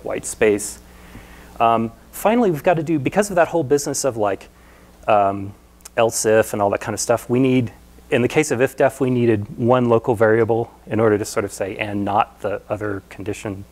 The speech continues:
So that's it. It all just kind of fits. And, and if I write a grammar,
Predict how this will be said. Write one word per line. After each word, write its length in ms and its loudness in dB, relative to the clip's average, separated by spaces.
So 260 0
that's 200 2
it. 100 -2
It 120 4
all 140 4
just 180 -2
kind 200 2
of 60 2
fits. 400 0
And, 240 -2
and 120 2
if 120 0
I 60 6
write 220 2
a 40 2
grammar, 680 2